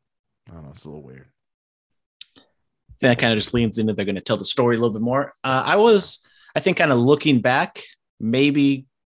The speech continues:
Speaker 2: would have started with Moxley and Bryan, maybe just because of where they ended up being on the card, because
Speaker 1: Mm-hmm.
Speaker 2: they kinda were part of, like, the dead portion of the, you know, right before the main event, and the crowd was kinda a little bit tired. What do you guys think about that in terms of, you know, could there have been a better opening match than this one?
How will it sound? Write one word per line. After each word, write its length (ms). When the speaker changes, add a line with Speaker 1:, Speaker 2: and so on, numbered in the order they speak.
Speaker 2:
would 300
have 100
started 400
with 260
Moxley 520
and 140
Bryan, 400
maybe 220
just 200
because 220
of 80
where 240
they 180
ended 260
up 160
being 140
on 140
the 80
card, 320
because 560
Speaker 1:
Mm-hmm. 100
Speaker 2:
they 80
kinda 280
were 220
part 240
of, 80
like, 160
the 100
dead 420
portion 420
of 160
the, 240
you 80
know, 80
right 200
before 180
the 60
main 160
event, 340
and 80
the 60
crowd 200
was 100
kinda 180
a 20
little 100
bit 120
tired. 220
What 100
do 60
you 100
guys 220
think 220
about 240
that 320
in 60
terms 240
of, 240
you 80
know, 60
could 160
there 80
have 80
been 120
a 40
better 400
opening 320
match 380
than 100
this 220
one? 240